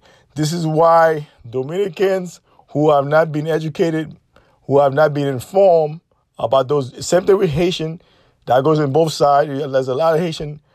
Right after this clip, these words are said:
Me, I didn't know about this dossier. I didn't know. I know, I heard about some, some Arabs. I don't know about the Lebanese, but I didn't know about the Syrian. Uh, the, the Syrian, I came up to know about them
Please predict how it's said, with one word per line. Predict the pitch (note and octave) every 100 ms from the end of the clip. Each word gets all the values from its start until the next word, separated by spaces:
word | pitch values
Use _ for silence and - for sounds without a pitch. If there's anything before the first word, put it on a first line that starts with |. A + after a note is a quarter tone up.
| _ _
Me, | C#3+ G3
I | A3
didn't | F3+ F3+
know | E3+
about | D#3+ C#3+
this | D3 A#2+
dossier. | D3 C#3+ - D3
I | D3
didn't | D3 C#3
know. | D#3 F3 D#3+ - _ _ _
I | - F3+
know, | G#3 B3
I | B3 G#3+
heard | G#3+
about | A#3 G#3 F#3
some, | F#3+ E3
some | D3 F3 D#3 -
Arabs. | F3 D#3 C#3+ C#3 C#3
I | -
don't | F#3 G#3
know | G3
about | E3
the | C#3+
Lebanese, | D3 D3 D#3 D3 C#3+ C3+ - _ _ _ _ -
but | C3
I | D3+
didn't | E3
know | D#3+
about | C#3+ C3
the | C#3
Syrian. | B2 G3 F#3+ C#3+ G#2+ G2 _ _ _ _
Uh, | B2
the, | B2+
the | B2+ C3+
Syrian, | - G#3 F#3+ F3 F#3
I | D#3+
came | - F3+
up | E3+ D#3
to | -
know | D3+ D#3+
about | D3 C#3 B2+
them | C3+ B2+